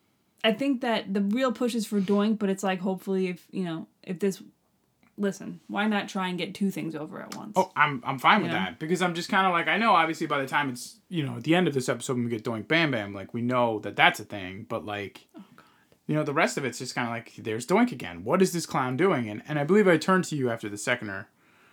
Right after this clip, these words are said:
Speaker 2: third time we saw this happen, 'cause we watched these in a row, and I'm like, I just, I don't understand I know anything can happen in the W W F, but isn't there, like,
Speaker 1: Do you
Speaker 2: security?
Speaker 1: really, though? I feel like you, I feel like you're questioning a lot
Speaker 2: Well,
Speaker 1: for
Speaker 2: I'm
Speaker 1: something
Speaker 2: questioning,
Speaker 1: like
Speaker 2: like, isn't
Speaker 1: that.
Speaker 2: there security? Or isn't there some sort of,
Speaker 1: <laughs>
Speaker 2: like,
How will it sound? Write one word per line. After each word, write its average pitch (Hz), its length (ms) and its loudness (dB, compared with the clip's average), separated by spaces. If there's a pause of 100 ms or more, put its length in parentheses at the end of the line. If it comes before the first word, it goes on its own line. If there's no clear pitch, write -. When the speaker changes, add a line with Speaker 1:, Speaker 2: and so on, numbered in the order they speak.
(500)
Speaker 2:
third 147 560 0
time 127 260 2
we 98 80 -6
saw 127 280 0
this 110 200 -6
happen, 120 340 -2
'cause 101 140 -12
we 107 60 -8
watched 117 280 -4
these 123 160 -6
in 107 120 -8
a 104 40 -10
row, 139 220 -2
and 98 100 -8
I'm 95 100 -12
like, 90 220 -16
I 120 100 -12
just, - 360 -4 (100)
I 113 60 -8
don't 165 200 2
understand 160 720 0 (1300)
I 117 100 -4
know 160 220 4
anything 170 300 0
can 135 80 -6
happen 127 280 -4
in 123 60 -4
the 123 60 -4
W 120 260 -4
W 110 240 -4
F, 107 200 -6
but - 120 -10
isn't 131 200 -8
there, 139 140 -4
like, 92 160 -4
Speaker 1:
Do 302 120 6
you 330 80 8
Speaker 2:
security? 381 200 4 (100)
Speaker 1:
really, - 60 2
though? 240 120 0
I 220 80 0
feel 226 180 -2
like 208 180 -2
you, 170 100 -10 (120)
I 196 40 -6
feel 214 160 -6
like 196 80 -4
you're 180 100 -12
questioning 156 460 -10
a - 40 -10
lot - 220 -10
Speaker 2:
Well, - 0 -
Speaker 1:
for 226 80 12
Speaker 2:
I'm 254 80 12
Speaker 1:
something 202 120 4
Speaker 2:
questioning, 254 340 6
Speaker 1:
like 185 140 4
Speaker 2:
like, - 60 2
isn't 214 140 6
Speaker 1:
that. 240 60 6
Speaker 2:
there 220 40 4
security? 185 720 2 (220)
Or 156 120 0
isn't 151 140 0
there 175 120 6
some 165 220 4
sort 170 200 4
of, 156 80 4
Speaker 1:
<laughs> 156 120 8
Speaker 2:
like, - 260 2